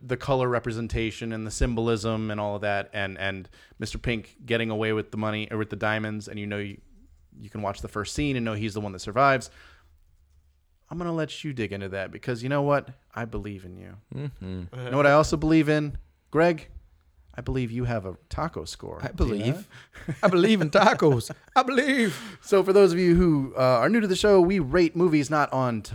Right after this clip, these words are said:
Speaker 1: Rotten Tomatoes, but on Delicious Tacos because we record on Tuesdays.
Speaker 2: Mm-hmm.
Speaker 1: So Grego, out of a hundred tacos, what do you give this?
Speaker 2: Oh, this one's tough for me, dude, 'cause I do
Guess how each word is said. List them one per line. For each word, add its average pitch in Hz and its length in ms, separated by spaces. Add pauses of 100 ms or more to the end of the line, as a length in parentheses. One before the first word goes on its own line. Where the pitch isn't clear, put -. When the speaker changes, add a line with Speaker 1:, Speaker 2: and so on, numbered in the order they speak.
Speaker 1:
Rotten 127 240
Tomatoes, 139 460
but 131 180
on 131 160
Delicious 117 400
Tacos 107 400
because 139 220
we 156 100
record 160 300
on 165 100
Tuesdays. 101 480
Speaker 2:
Mm-hmm. 107 120 (200)
Speaker 1:
So - 140
Grego, 160 400 (400)
out 123 100
of 127 60
a 131 40
hundred 131 200
tacos, 104 420
what 92 80
do 92 60
you 92 80
give 92 140
this? - 580 (240)
Speaker 2:
Oh, 104 720 (280)
this 113 200
one's 117 220
tough 110 300
for - 140
me, 92 200
dude, 90 360
'cause 95 180
I 95 80
do 101 600